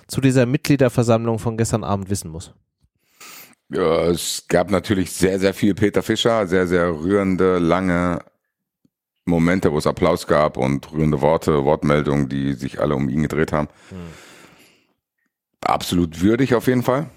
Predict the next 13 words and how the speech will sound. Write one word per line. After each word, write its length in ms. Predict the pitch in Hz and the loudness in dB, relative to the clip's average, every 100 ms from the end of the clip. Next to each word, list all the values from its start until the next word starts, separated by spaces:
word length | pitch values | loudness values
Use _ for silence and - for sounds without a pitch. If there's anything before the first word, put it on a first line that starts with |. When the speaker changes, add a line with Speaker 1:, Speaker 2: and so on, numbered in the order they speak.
| - | -18
Speaker 2:
Sehr, 480 | - - - 67 | -12 -8 -2 0
sehr 140 | 87 92 | 0 0
viele 240 | - 110 | 0 2
Leute 260 | 110 110 113 | 2 2 0
da, 140 | 104 | 0
über 180 | 95 95 | 2 0
zweieinhalbtausend, 720 | - 101 101 90 90 107 107 | 0 -2 0 -2 0 0 2
glaub 140 | 101 95 | 0 0
ich, 60 | |
in 40 | 95 | 0
der 120 | 80 | 2
Jahrhunderthalle. 520 | 87 104 95 98 101 - _ | 2 0 0 0 -2 -6 _
Speaker 1:
Ja. 140 | - | -2